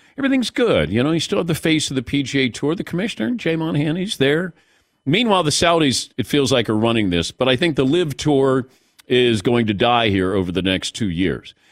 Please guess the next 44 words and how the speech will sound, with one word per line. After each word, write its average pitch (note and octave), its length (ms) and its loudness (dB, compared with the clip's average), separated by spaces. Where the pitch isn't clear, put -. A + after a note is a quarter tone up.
Then D#3+ 280 2
you're F#3 140 2
gonna D3 240 2
have, B2 380 0
if G#2+ 160 -2
players C#3+ 340 0
wanna A#2+ 160 2
play C#3+ 220 0
on C3+ 100 4
the A#2+ 60 0
P A#2+ 180 -2
G G#2+ 160 0
A G2 80 2
Tour, F#2+ 480 0
will B2+ 280 0
they B2+ 120 2
pay C#3+ 240 0
their A2+ 160 0
penance? - 540 -6
They C#3 140 0
may E3 240 2
have C#3 300 -2
to A2+ 100 -2
pay C3 280 0
a G2 80 2
fine F2 680 -2
to A2 80 -2
be A#2 200 2
able A2 200 0
to G#2 160 -6
go G2+ 180 0
back G2 300 -2
on F#2 80 -2
the F2 80 -2
P F2 180 -2
G C#2+ 200 -6
A C2 40 -6
Tour. C2 320 -10
Now, A2+ 360 -2
I, G#2+ 120 -6
this E3+ 200 0
is C3+ 120 -2
what's G#2 200 -4
weird. F2 240 -6